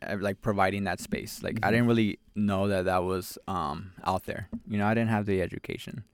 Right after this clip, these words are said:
Speaker 2: Yeah.
Speaker 1: And so, like, therapy to me was, I was never, like, resistant towards it. I just didn't know it existed. I didn't know that there was, like,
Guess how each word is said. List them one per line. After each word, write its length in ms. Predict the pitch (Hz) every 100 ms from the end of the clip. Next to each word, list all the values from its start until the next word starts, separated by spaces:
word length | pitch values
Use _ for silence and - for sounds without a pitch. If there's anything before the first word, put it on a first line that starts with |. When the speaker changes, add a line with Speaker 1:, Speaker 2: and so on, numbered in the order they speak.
| _ -
Speaker 2:
Yeah. 120 | - - -
Speaker 1:
And 160 | - 101
so, 120 | 104
like, 200 | 101 95
therapy 420 | - 104 117 123 113
to 140 | 107
me 360 | 98 110 107 -
was, 400 | 95 95 92 - -
I 160 | 101 110
was 180 | 123 123
never, 320 | 127 123 127
like, 380 | 110 90 - - _ _
resistant 580 | 98 92 95 - 127 131
towards 260 | 147 147
it. 220 | 151 160 -
I 100 | 92
just 160 | 113 123
didn't 220 | 131 123
know 140 | 123 123
it 120 | 120
existed. 600 | 107 110 135 - - 98 - _ _ _ - _ -
I 140 | 92 107
didn't 240 | 120 98
know 280 | 95 110 110
that 340 | 104 95 80
there 180 | 101 101
was, 240 | 104 101 101
like, 340 | 87 87